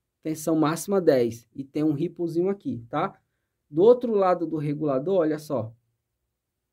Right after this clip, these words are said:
Observe que a, a, a, deixa eu até ampliar mais aqui, ó. Olha que perfeição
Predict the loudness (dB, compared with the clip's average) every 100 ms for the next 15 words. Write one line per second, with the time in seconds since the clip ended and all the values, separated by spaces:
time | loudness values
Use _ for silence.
0 | _ _ _ _ _ _ _ _ _ -14
1 | 0 0 2 -2 -2 -2 -2 -2 -4 -6
2 | -6 -6 -8 -10 -8 -6 -8 -4 -4 -2
3 | -4 -6 -10 _ -16 -16 -20 _ _ _
4 | _ _ _ _ _ _ _ _ _ _
5 | _ _ _ _ _ _ _ _ _ _
6 | _ _ _ _ _ _ _ _ _ _
7 | _ -4 -4 -6 -10 -8 -6 -6 -6 -2
8 | -2 -2